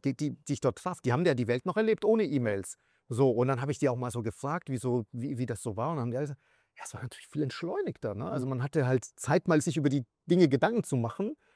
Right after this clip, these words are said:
Speaker 1: weil man nicht das Gefühl hatte, sofort kommt was hinterher und, äh, das ist ja auch eine gewisse Ablenkung, ne?
Speaker 2: Ja, klar.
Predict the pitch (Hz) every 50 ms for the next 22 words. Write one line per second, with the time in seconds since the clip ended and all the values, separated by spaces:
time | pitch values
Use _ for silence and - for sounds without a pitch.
0 | _ _ - 127 127 139 135 160 151 - - - - 135 - - 143 147 156 160
1 | 185 185 175 - - - - - 165 165 - - 170 151 - 143 - - 165 143
2 | 139 120 120 135 160 202 214 156 139 135 131 120 - - 143 131 123 - - -
3 | - 170 - 139 143 139 131 120 131 131 - 147 127 - - 131 110 107 98 -
4 | 101 98 98 107 131 131 - - 143 117